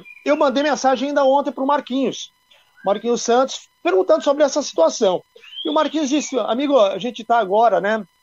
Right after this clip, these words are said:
saindo do, do jogo, voltando pro hotel, tem toda a programação. Esta semana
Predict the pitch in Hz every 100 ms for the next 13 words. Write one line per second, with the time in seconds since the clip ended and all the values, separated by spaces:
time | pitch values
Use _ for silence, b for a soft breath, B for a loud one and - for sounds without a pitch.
0 | _ - 226 220 226 208 208 185 220 175
1 | 233 240 202 165 170 160 190 185 190 208
2 | 220 - 214 220 202 185 185 190 190 196
3 | 202 190 165 233 285 - _ - 311 320
4 | - 294 - 294 254 247 262 277